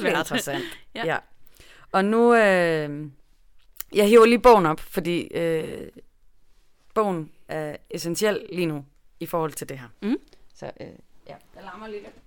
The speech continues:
Speaker 2: Men
Speaker 1: Hæng på.
Speaker 2: <laughs> det der er i bogen, som gør det her interessant, det er, at bogen har så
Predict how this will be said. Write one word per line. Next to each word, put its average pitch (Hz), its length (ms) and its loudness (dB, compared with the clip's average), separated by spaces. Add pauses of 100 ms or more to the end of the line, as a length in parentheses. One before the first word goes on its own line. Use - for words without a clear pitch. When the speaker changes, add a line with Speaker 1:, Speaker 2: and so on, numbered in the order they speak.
(420)
Speaker 2:
Men 208 100 -12
Speaker 1:
Hæng 233 240 -2
på. 247 400 -8 (840)
Speaker 2:
<laughs> - 880 -16
det 285 240 0 (240)
der 262 80 -6
er 208 120 2
i 202 140 2
bogen, 139 340 -4 (100)
som 180 260 -6
gør 175 120 -2
det 170 140 -6
her 170 80 -2
interessant, 147 460 -12 (340)
det 196 120 -2
er, 190 160 0
at 190 200 -8
bogen 220 420 2
har 196 260 0
så 175 320 -4